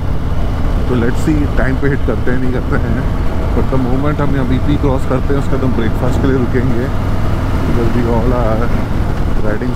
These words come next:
since five in the morning। पाँच बजे निकल के पहले टीएनडी पे मिले,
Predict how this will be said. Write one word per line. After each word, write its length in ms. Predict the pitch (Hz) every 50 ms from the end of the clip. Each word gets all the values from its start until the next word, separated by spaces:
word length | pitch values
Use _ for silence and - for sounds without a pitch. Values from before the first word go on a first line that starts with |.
| -
since 280 | - 127 127 - - -
five 120 | 117 113 - 123
in 60 | 120 120
the 40 | 123 110 110
morning। 340 | 113 110 107 131 123 113 113 - - - - - - - - - - - - - - - - - -
पाँच 220 | 104 110 117 127 120
बजे 140 | 131 131 131 123
निकल 260 | 123 123 - 127 117 117 -
के 80 | 131
पहले 240 | 120 120 120 123 123 117 -
टीएनडी 340 | 120 117 113 117 123 127 123 127
पे 60 | 127 120 127
मिले, 240 | 123 117 123 120